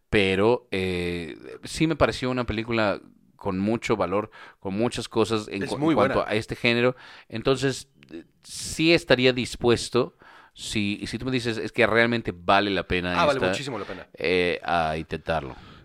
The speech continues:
Speaker 2: Vale muchísimo la pena y aparte justo, si viste la primera, o sea, vaya, y si la tienes como en la memoria, eh, esta cosa de Jordan Peele de que, de que las cosas tienen que tener sentido porque tienen que
Speaker 1: Ajá.
Speaker 2: tener sentido.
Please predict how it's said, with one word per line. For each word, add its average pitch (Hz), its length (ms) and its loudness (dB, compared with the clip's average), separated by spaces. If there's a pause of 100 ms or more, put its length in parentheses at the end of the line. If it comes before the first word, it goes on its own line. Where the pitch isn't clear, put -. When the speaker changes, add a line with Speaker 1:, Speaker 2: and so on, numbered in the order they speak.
(120)
Speaker 2:
Vale 190 180 2
muchísimo 208 400 -4
la 156 100 -2
pena 170 200 -2
y 170 80 -2
aparte 156 300 0
justo, 147 320 -8
si 127 120 -12
viste 156 260 -4
la 170 120 -2
primera, 139 540 -2
o 110 80 -10
sea, 101 400 -6
vaya, 101 380 -6
y 107 80 -14
si - 140 -12
la 101 140 -8
tienes 139 300 -6
como 107 140 -10
en 98 60 -8
la 95 40 -6
memoria, 120 560 -4 (540)
eh, 117 880 -4 (1400)
esta 196 220 -4
cosa 190 240 -4
de 147 60 -4
Jordan 160 260 -2
Peele 151 240 -4
de 143 100 -6
que, 117 120 -8
de 117 460 -10
que 117 120 -10
las 113 200 -6
cosas 170 280 -6
tienen 160 140 -8
que 151 80 -10
tener 135 220 -8
sentido 139 320 -6
porque 110 160 -10
tienen 135 180 -4
que - 80 -10
Speaker 1:
Ajá. 127 100 -6
Speaker 2:
tener 123 140 -4
sentido. 120 500 -8